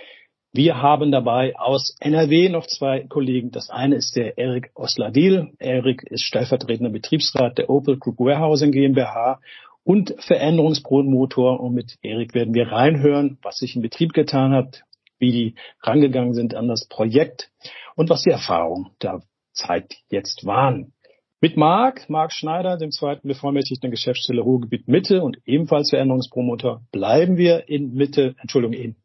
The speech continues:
N R W, nicht in Mitte. Marc, wir werden mit dir ein bisschen nochmal den Blick des Bevollmächtigten bemühen wollen und mit dir aber auch gemeinsam schauen. Du warst ja auch im Projekt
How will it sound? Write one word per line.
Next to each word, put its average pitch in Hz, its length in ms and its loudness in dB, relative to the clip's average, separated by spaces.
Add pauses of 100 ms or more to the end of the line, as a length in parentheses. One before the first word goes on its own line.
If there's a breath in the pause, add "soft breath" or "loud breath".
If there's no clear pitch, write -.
(140)
N 123 180 -4
R 104 120 -6
W, 135 240 4
nicht 135 220 0
in 110 80 -4
Mitte. 151 380 0 (880 loud breath)
Marc, 165 360 4 (160)
wir 160 140 0
werden 180 220 2
mit 165 220 -8
dir 165 400 2 (100)
ein 135 80 -10
bisschen 156 320 -6
nochmal 139 360 -4
den 135 140 -6
Blick 135 220 -4
des - 140 -18
Bevollmächtigten 147 1200 -4
bemühen 143 520 2
wollen 127 320 2
und 131 80 -4
mit 143 180 -4
dir 135 100 2
aber 131 120 0
auch - 100 -8
gemeinsam 135 480 4
schauen. 127 300 0
Du 117 100 -4
warst 117 240 -2
ja 120 80 -4
auch - 60 -12
im 123 100 -6
Projekt 127 380 -2